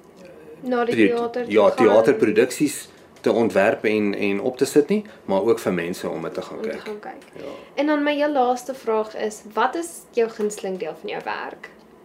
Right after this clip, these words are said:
Speaker 2: Ek dink my gunsteling deel van my werk is, ehm, ek hou baie daarvan saam met die span mense wat ek werk. Hulle is almal spesialiste in hulle, in hulle eie gebiede wat hulle doen. Dit is vir my baie lekker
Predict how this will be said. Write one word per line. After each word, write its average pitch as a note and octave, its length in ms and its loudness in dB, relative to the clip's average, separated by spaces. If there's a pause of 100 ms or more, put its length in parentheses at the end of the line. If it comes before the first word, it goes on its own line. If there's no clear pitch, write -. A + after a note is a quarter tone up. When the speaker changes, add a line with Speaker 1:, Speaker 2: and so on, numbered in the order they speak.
(960)
Speaker 2:
Ek A2 140 0
dink G3 160 2
my C4 140 2
gunsteling G3+ 560 2
deel G#2+ 180 8
van C3 140 0
my A#2 140 4 (100)
werk F2+ 340 2
is, - 320 -6 (360)
ehm, F2+ 260 0
ek G#2+ 260 -2
hou G2+ 180 4
baie G2+ 420 2
daarvan A2 440 2
saam G#2+ 180 -2
met G#2+ 120 0
die - 60 -10
span G#2 260 0
mense F2 320 -4
wat A2 180 2
ek B2+ 100 0
werk. C#3+ 320 0 (280)
Hulle - 200 0
is - 140 -4
almal C3+ 320 2
spesialiste G#2 800 0
in G#2 140 0
hulle, F#2 480 2 (440)
in F#2 120 -6
hulle F2+ 260 0
eie G#2+ 200 4
gebiede G2 520 4
wat G2 180 0
hulle G2 240 2
doen. B2 220 0
Dit F#2+ 60 -2
is - 60 -12
vir - 80 -6
my F2+ 120 0
baie F2 320 2
lekker G2+ 400 0